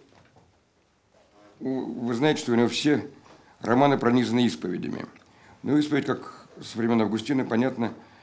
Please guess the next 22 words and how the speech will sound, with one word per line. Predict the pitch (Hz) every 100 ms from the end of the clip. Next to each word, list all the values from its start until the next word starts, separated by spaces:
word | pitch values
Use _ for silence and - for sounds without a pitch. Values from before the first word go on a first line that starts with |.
| - -
может | 113 120
быть | 117
обращена | 113 107 127
только | 120 117 120
к | 113
Богу. | 107 87 90
Она | 101
не | 107
может | 117 113 98
обращена | 87 - 104 95
быть | 90 - - - - - -
либо | 123 139
через | 135 123 120
священника | 123 110 127 95 87 80
к |
Богу, | 82 - 82
то | -
есть | 71 - 80
должен | 101 101 92
быть | 87
человек, | 107 107
облеченный | 95 101 - 110 101 90